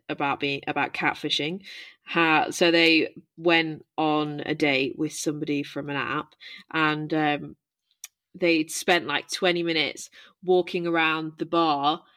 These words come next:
looking for the person who was actually there the whole time because they didn't recognise them 'cause they look so different to their pictures.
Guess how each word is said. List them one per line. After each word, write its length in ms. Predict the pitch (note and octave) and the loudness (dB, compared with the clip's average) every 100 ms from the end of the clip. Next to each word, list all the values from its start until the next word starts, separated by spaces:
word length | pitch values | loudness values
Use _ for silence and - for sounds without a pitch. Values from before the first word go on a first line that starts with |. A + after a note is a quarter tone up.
| _ _ _ _ _ _ | _ _ _ _ _ _
looking 500 | F#3+ G3+ C4+ D#4 C#4 | 0 2 2 2 0
for 140 | C4 A#3 | 0 0
the 100 | A3 | 0
person 720 | - A#3 B3+ B3 G3 D3 E3 | 2 4 4 2 0 -2 0
who 140 | F#3 | 0
was 120 | F#3 | 2
actually 280 | F#3+ D3+ F#3 | 2 2 0
there 160 | F3 E3 | 0 0
the 100 | D#3+ | 0
whole 200 | D#3+ D#3 | 0 0
time 500 | F3+ E3+ C3 A#2+ E3+ - G3+ - | 2 2 2 -2 -8 -14 -20 -8
because 260 | E3+ F#3+ | -2 0
they 140 | F#3 F3+ | 2 2
didn't 140 | D#3+ | 2
recognise 500 | D#3+ E3+ F3 E3+ E3+ | -2 -2 -2 -2 -2
them 100 | G#3 | -4
'cause 80 | G#3 | 0
they 100 | F3 | 0
look 160 | E3 - | 0 0
so 120 | D#3+ | -2
different 340 | D#3+ - D3+ | -2 -4 -8
to 100 | - | -8
their 120 | D3+ | -8
pictures. 680 | - D3 - D3 E3+ A#3+ - | -4 -4 -4 -4 -4 -6 -12